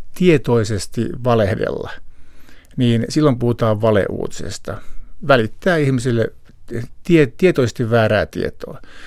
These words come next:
Jos joku tekee sitä vahingossa tai tietämättömyyttä, se on eri asia. Tai joku tekee virheitä, niin se on toinen asia. Mutta musta valeuutinen on, se on ihan selkeästi, se on propagandaa.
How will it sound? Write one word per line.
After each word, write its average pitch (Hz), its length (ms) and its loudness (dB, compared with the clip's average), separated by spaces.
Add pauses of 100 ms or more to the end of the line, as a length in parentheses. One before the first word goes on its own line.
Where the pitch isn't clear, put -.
(320)
Jos 143 160 2
joku 165 160 4
tekee 117 240 2
sitä 104 220 0
vahingossa 147 520 2
tai 120 220 2
tietämättömyyttä, 110 960 0
se - 100 -2
on 104 100 2
eri 95 260 0
asia. - 340 -6
Tai 104 140 0
joku 104 160 0
tekee 110 360 0
virheitä, 107 460 2
niin - 120 -6
se - 100 -6
on - 80 -4
toinen 62 360 -2
asia. - 280 -6 (560)
Mutta 156 300 -2
musta - 360 -2
valeuutinen 160 600 0
on, 151 360 -2
se - 180 -8
on 135 100 -2
ihan 147 160 -2
selkeästi, 139 360 -4
se - 80 -2
on 139 60 -2
propagandaa. - 640 -4